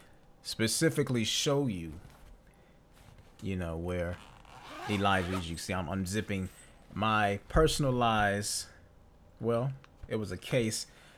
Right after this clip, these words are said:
that my then girlfriend bought me. She worked at Family Christian in Fayetteville. And one thing that she bought me was a Bible case, and I love it.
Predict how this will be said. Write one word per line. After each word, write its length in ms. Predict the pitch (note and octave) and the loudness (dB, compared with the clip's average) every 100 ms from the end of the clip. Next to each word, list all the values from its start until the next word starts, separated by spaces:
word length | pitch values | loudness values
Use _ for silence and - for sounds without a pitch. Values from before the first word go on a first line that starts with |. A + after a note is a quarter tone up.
| - - | -12 -4
that 160 | G2+ | -4
my 520 | F#2 F#2+ F#2 F2+ F2 F2+ - - | -2 -2 -2 -4 -6 -10 -16 -8
then 600 | F#2 F2+ C3+ A#2+ E2 E2+ - - - - - - - - - - - - - - - - F#2+ | -6 0 2 2 -2 -6 -12 -20 -20 -20 -20 -20 -20 -20 -20 -16 -16 -16 -20 -20 -20 -12 -4
girlfriend 600 | G#2 B2 C3 E2 C2+ F#2+ - - - - - - | 0 2 0 -4 -10 -12 -16 -20 -20 -20 -18 -6
bought 300 | F#2+ F2+ D#2+ | -2 -2 -4
me. 120 | E2+ | -6
She 220 | - A2 | -6 -4
worked 320 | G#2 G2 - | -2 -2 -2
at 280 | F2+ F2 E2 - - - - | -2 -2 -4 -10 -20 -20 -10
Family 460 | - A2+ G#2 F2+ | -2 0 0 -4
Christian 600 | - C3+ B2 - D2+ F2 - - - | -4 -4 -2 -6 -8 -10 -12 -20 -10
in 120 | F2 | -8
Fayetteville. 680 | E2 A2 G#2 D2+ C#2 G#1 G1+ - - - - - - - - | -6 -2 -2 -2 -8 -10 -12 -16 -20 -20 -20 -20 -20 -20 -16
And 240 | D#2+ E2 E2 | -10 -8 -6
one 160 | F2+ | -6
thing 260 | F#2 F#2 F2+ | -6 -6 -4
that 120 | E2+ | -4
she 180 | - E2+ | -6 -6
bought 300 | E2+ E2 C#2+ | -6 -6 -6
me 260 | D#2 D#2 - - | -8 -12 -14 -14
was 520 | E2 D#2+ D#2+ E2 D#2+ - - | -10 -8 -6 -8 -10 -12 -12
a 400 | C#2+ D2 D#2+ - - | -10 -10 -12 -16 -14
Bible 320 | F#2 A2+ D#2+ D#2 | -4 -4 -4 -10
case, 480 | - - - - - - - - - - | -14 -12 -12 -12 -14 -20 -20 -20 -16 -10
and 120 | E2+ | -8
I 80 | E2 | -4
love 300 | F2+ F2 | -4 -4
it. 80 | D2+ | -6